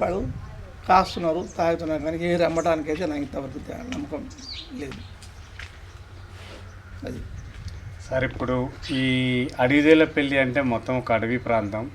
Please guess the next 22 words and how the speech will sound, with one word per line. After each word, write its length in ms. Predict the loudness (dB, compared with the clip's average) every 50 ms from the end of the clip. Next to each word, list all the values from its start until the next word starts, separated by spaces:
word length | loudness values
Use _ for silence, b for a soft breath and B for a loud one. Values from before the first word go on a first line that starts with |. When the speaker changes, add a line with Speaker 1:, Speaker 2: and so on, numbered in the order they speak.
| -10 -8
Speaker 2:
ఇక్కడ 180 | 0 2 2 2 4 2 2
నీళ్లు 260 | 2 2 2 0 0 2 0
తక్కువ 360 | 0 0 0 -2 -2 -2 0
ఉంటాయి 200 | -2 -2 -2 -2
కదా 180 | -2 -2 -2 -2 -4 -2
సార్ 140 | -2 -2 0 0 2
రైతులకి. 500 | 2 2 2 0 -2 -2 -2 -2 -4 -8 -8 -8 -10 -10 -4 -2 0
మరి 120 | 0 2 4 4
నీళ్ళ 200 | 4 6 6 6 6 6
వసతులు 360 | 4 0 -2 -2 -2 -2 0 0
మీరు 100 | 0 0 0
ఎక్కడి 180 | 0 0 0 0
నుంచి 140 | 0 0 0 -2
తెస్తారు? 300 | -2 -2 -4 -4 -4 -2 2 2 4
రైతులు 300 | 4 2 0 -2 0 0 2 2
ఏ 60 | 2 2 2
విధంగా 280 | 0 0 0 0 -2 -2 0 -2
పంటలు 260 | -2 0 -2 -4 -4 -4
పండించుకోవడానికి 640 | -4 -4 -6 -8 -6 -4 -2 -2 0 -2 -2 -4 -6 -6
ముందుకు 200 | -6 -6 -6 -8 -8
పోతున్నారు 360 | -8 -10 -8 -10 -10 -10 -10 -12
సార్? 120 | -14 -16